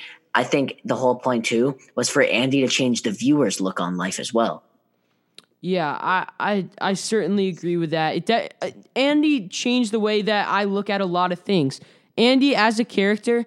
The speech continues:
Speaker 2: has impacted me. And also the development of Red and Brooks's story, I, I think about that a lot, and that, that really affects me. I look at things differently. I, I, I believe that I look at things differently after I watch this movie.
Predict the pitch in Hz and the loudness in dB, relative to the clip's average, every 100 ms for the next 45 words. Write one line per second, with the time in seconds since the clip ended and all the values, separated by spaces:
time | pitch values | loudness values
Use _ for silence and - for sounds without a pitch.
0 | _ _ _ 208 208 - 240 202 214 214 | _ _ _ 0 2 4 4 4 2 2
1 | 208 214 220 175 - 208 208 240 254 226 | 2 4 4 2 2 0 2 0 2 2
2 | 180 202 175 208 226 233 214 208 175 180 | 2 0 2 2 4 2 2 -2 -2 0
3 | 185 196 165 196 156 185 190 196 190 - | 2 0 2 0 2 -2 -2 -4 -4 -4
4 | 175 196 202 - _ _ - 202 220 - | -2 0 0 -4 _ _ 0 4 4 2
5 | 208 226 240 233 220 208 185 196 190 196 | 0 2 2 2 4 4 4 2 4 2
6 | 143 170 185 190 190 - 214 196 180 - | 2 0 2 2 0 -4 -4 -2 -2 -6
7 | 180 170 185 214 208 190 175 - _ _ | -10 -6 -2 -2 0 -2 -6 -10 _ _
8 | _ _ 110 - 190 226 220 - 185 147 | _ _ -14 -6 -2 2 2 2 2 4
9 | 185 190 208 190 190 185 151 190 185 175 | 2 2 2 0 2 0 0 -2 0 0
10 | 175 170 - _ _ - 185 - 311 - | 0 -2 -6 _ _ -2 -2 2 0 2
11 | 214 214 220 233 233 190 202 196 196 196 | 2 2 2 2 2 2 2 2 0 0
12 | 190 196 190 160 180 180 170 170 165 165 | -2 0 0 0 -4 -2 -2 -2 -2 -4
13 | - 175 160 156 156 165 160 143 98 | -4 -4 -2 -2 -4 -6 -6 -6 -8